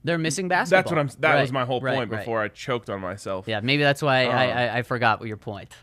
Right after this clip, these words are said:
Speaker 2: Yeah, but, like, you know, w-, w-, like you mentioned, we're covering the Rapids here. You know, we do the college teams.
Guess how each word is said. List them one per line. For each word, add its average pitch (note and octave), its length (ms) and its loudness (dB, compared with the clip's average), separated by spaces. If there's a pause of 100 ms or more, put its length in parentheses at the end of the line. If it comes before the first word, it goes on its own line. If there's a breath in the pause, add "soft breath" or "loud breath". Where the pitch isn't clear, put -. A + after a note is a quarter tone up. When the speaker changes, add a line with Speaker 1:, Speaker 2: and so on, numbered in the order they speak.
(140)
Speaker 2:
Yeah, C3+ 360 6
but, C#3 220 4
like, D3 260 2 (380 soft breath)
you D3+ 100 -4
know, A#2+ 340 0
w-, G#2 180 -12 (160)
w-, A2 360 -10
like D3+ 240 -2
you C3+ 80 -6
mentioned, C3 400 -6
we're C#3+ 360 0 (100)
covering B2 340 -2
the A#2 40 -6
Rapids G2+ 460 -4
here. F#2 240 -8
You F#2 140 -10
know, G2 80 -8
we A2 120 -6
do A#2 140 -6
the A#2 80 -6
college A2 520 -6
teams. G#2 540 -10